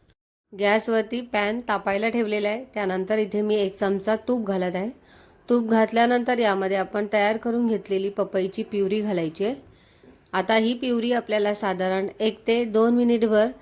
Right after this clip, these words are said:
या पॅनमध्ये परतून घ्यायची आहे. तर इथे दोन मिनिट झालेले आहे. या स्टेजला आता आपण पाऊण वाटी डेसिकेटेड कोकोनट घालून घ्यायचं आहे आणि आता हे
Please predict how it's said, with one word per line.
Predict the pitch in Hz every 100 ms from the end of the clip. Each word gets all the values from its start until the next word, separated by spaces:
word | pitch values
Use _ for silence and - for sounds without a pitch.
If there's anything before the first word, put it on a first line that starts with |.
| - - -
या | 202
पॅनमध्ये | 196 208 202 233 208 190 214
परतून | 220 190 175 214 226
घ्यायची | 214 175 160 214
आहे. | 277 - - - - - - _ _ _ _ _ _ _ _ _ _ _ _ _ _ _ _ _ _ -
तर | 208
इथे | 202 202 214 226
दोन | 214 190 208
मिनिट | 226 226 226
झालेले | 214 202 214 214
आहे. | 202 240 -
या | 196 190
स्टेजला | - 202 202 214
आता | 202 202
आपण | 196 208 214 240 - _
पाऊण | - 202 220
वाटी | 233 220 226
डेसिकेटेड | 214 196 196 226 208 226
कोकोनट | 220 202 196 190 196
घालून | 185 175 185 208
घ्यायचं | 208 175 165
आहे | 214 302 - - _ _ _ _ _ _ -
आणि | 190 208
आता | 196 220
हे | 220 226